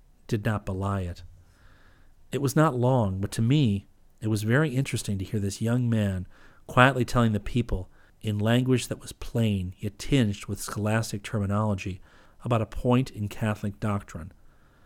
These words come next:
How clear and solid the doctrine was. For behind those words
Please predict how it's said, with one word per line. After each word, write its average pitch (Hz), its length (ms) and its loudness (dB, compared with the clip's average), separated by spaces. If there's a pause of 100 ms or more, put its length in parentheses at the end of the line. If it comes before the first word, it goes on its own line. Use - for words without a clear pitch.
(220)
How 110 100 4
clear 143 500 6
and 113 180 -2
solid 110 440 2
the 101 40 0
doctrine 98 520 -2
was. 92 420 -4 (600)
For - 160 0
behind 135 500 2
those 123 260 4
words 107 440 0